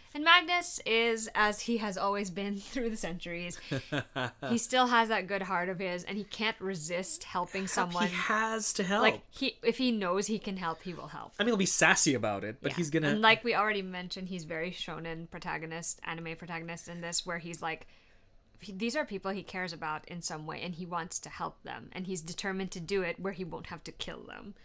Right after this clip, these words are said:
Speaker 2: And even if it means his own life.
Speaker 1: Yeah, he'll still fight for it. And in this book, like, <sighs> the thing about Magnus is that he has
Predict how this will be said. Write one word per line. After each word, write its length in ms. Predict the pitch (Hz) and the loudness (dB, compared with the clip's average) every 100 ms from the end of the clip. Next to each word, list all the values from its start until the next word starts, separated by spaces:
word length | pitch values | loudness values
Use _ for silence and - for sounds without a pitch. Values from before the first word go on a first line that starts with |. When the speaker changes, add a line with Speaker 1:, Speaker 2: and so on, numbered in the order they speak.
| - - - | -20 -20 -14
Speaker 2:
And 160 | 151 | -8
even 180 | 139 139 | -6 -6
if 100 | 135 | -6
it 120 | 151 | -10
means 220 | 127 127 - | -10 -10 -6
his 180 | 147 | -4
own 200 | 147 139 | -4 -8
life. 520 | 135 - 107 - - - | -8 -10 -14 -16 -18 -2
Speaker 1:
Yeah, 160 | 202 214 | 0 0
he'll 140 | 196 | -2
still 260 | - 185 185 | -2 -4 -4
fight 240 | 160 - | -6 -8
for 180 | - - | -12 -14
it. 180 | - - - - - - | -14 -16 -20 -20 -20 -8
And 120 | 208 | -4
in 100 | 214 | -2
this 160 | 208 - | -2 -4
book, 180 | 233 214 | -4 -6
like, 200 | 185 - - | -8 -12 -10
<sighs> 480 | 220 - - - - | -10 -10 -14 -20 -8
the 120 | 202 | -6
thing 200 | - 294 | -2 0
about 220 | 349 294 185 | 2 0 2
Magnus 580 | 170 165 123 156 - - | -2 -2 -6 -4 -4 -6
is 140 | 196 185 | -6 -2
that 180 | 180 | -4
he 140 | - 214 | -4 -6
has 360 | 202 185 202 | -6 -4 -4